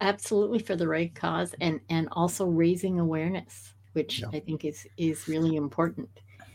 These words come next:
Speaker 1: Um, tell us a little something about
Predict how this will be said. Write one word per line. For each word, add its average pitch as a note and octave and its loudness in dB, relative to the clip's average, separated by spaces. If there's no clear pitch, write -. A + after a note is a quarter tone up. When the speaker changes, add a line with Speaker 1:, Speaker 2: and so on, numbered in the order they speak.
Speaker 1:
Um, D#3+ 4
tell A3 -2
us G#3+ -2
a F#3 0
little E3+ 4
something D3+ -6
about - -8